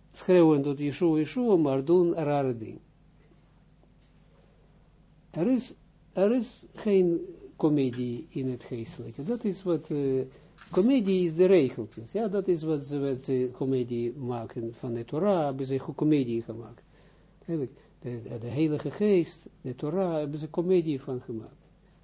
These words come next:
Ja, daar, daar allerlei regeltjes, eh, zo, zo, zo belachelijk. Ik vond het zo belachelijk en ik kon het niet eruit, eruit komen. En ik was ook, eh, zo, eh, en ik kon het, ik kon het,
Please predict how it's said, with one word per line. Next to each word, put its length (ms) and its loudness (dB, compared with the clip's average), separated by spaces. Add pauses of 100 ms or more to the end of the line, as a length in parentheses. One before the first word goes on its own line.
(920)
Ja, 180 -4 (100)
daar, 380 -4
daar 220 -2
allerlei 440 0
regeltjes, 800 -2
eh, 60 -8 (360)
zo, 200 -6
zo, 280 2
zo 200 2
belachelijk. 600 0
Ik 100 -2
vond 160 0
het 120 0
zo 200 0
belachelijk 680 0
en 120 0
ik 80 0
kon 180 0
het 140 -4
niet 200 -2
eruit, 420 2 (160)
eruit 540 0 (640)
komen. 520 4
En 160 -4
ik 140 -4
was 200 -4
ook, 260 -2
eh, 140 0
zo, 580 -2
eh, 280 -6 (760)
en 400 -2 (500)
ik 80 -10
kon 180 2
het, 160 4
ik 320 0
kon 160 2
het, 220 -2